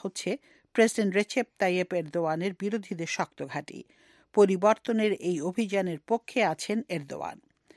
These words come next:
পাঁচ কোটি পঞ্চাশ লক্ষ ভোটারের মধ্যে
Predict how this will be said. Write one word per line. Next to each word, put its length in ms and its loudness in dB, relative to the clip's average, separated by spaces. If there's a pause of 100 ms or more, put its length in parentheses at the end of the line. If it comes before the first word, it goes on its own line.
(260)
পাঁচ 300 8
কোটি 340 2
পঞ্চাশ 640 0
লক্ষ 260 0
ভোটারের 580 -2
মধ্যে 360 -4